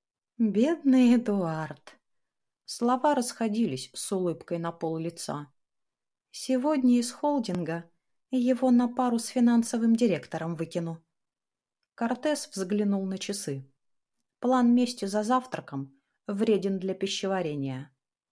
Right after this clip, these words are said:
«Нужно ускориться. У нас сегодня три встречи. Лопухова пока не трогай.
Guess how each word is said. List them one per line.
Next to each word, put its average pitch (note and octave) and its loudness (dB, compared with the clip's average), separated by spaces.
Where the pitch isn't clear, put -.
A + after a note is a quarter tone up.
«Нужно F#3 -2
ускориться. C3+ -6
У F3+ -6
нас A#3+ 0
сегодня D#3 -4
три E3+ -4
встречи. C3+ -6
Лопухова F3 -4
пока F3+ -2
не E3 -4
трогай. B2+ -6